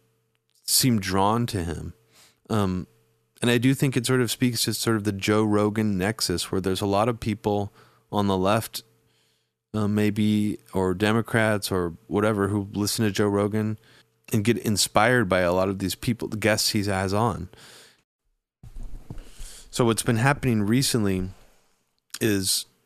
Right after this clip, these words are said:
I think a lot more people have started to call Joe Rogan out from the left, um, on the fact that he has on quite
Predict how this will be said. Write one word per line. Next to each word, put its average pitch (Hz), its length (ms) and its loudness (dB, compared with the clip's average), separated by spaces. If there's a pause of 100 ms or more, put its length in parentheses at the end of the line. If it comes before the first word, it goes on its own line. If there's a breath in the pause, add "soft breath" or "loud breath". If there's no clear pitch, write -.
(200)
I 107 40 0
think 120 220 0
a 113 60 4
lot 110 180 2
more 107 160 2
people 110 400 -2
have 104 240 -4
started 107 300 0
to 98 100 -4
call 107 380 0
Joe 104 260 0
Rogan 98 400 0
out 82 460 0
from 107 260 0
the 98 100 0
left, 85 460 -4 (560 soft breath)
um, 92 460 0 (320)
on 98 400 2
the 110 100 -6
fact 104 340 0
that 92 140 -2
he 101 500 -2 (1300 soft breath)
has 135 400 4
on 113 500 2
quite 147 440 0